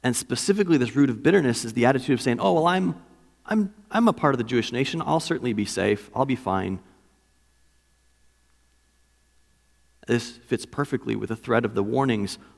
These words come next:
all throughout the book of Hebrews that urge us against presuming our spiritual safety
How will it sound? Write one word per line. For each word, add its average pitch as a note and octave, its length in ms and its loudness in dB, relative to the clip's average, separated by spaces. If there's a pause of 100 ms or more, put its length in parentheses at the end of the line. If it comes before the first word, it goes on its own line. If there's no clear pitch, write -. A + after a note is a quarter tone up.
(120)
all B2+ 200 -4
throughout - 280 -4
the A#2 60 -6
book A#2 180 -6
of - 100 -12
Hebrews D3 440 -2
that A#2+ 140 0 (360)
urge E3+ 280 2
us D#3 140 0
against C3 380 0
presuming C#3+ 680 2 (280)
our A#2+ 100 -6
spiritual A#2 480 -4
safety G#2 580 -4